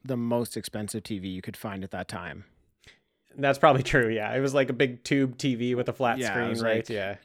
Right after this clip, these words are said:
Speaker 1: that was pretty advanced. I remember my buddy bought a T V like that, and it was just like, "Holy crap."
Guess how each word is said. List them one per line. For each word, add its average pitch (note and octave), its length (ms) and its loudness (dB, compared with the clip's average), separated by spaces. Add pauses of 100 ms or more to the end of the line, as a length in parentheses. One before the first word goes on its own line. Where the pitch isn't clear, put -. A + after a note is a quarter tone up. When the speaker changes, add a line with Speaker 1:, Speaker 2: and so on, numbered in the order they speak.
(120)
Speaker 1:
that D#3+ 120 6
was D#3 160 8
pretty C#3 260 4
advanced. G#2+ 320 -4
I C3+ 60 4
remember C3+ 460 4
my A#2 180 0
buddy A2 300 -2
bought G#2 380 -6 (140)
a - 60 -8
T B2+ 160 -2
V B2+ 160 2
like B2 200 0
that, B2+ 340 0 (600)
and G#2+ 280 -2
it - 20 -2
was G#2 80 -4
just G#2+ 160 -8
like, G2 160 -6
"Holy A2 500 -2
crap." D#2 440 -6